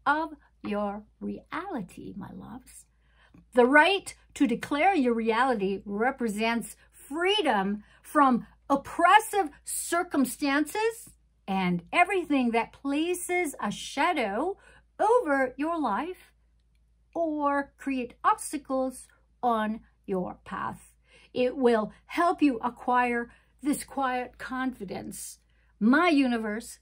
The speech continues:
takes care of me. From the moment you take the right to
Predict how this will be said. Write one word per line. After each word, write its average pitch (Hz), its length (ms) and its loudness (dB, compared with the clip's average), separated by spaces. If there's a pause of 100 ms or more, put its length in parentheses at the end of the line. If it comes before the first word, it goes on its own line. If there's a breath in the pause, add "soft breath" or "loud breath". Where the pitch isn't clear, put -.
(140)
takes 208 360 -12 (220)
care 269 520 -6
of 180 200 -4
me. 160 320 -4 (640 soft breath)
From 285 240 6
the 311 80 10
moment 370 380 6
you 302 140 4
take 349 320 -4
the 302 120 4
right 269 400 4
to 247 160 -4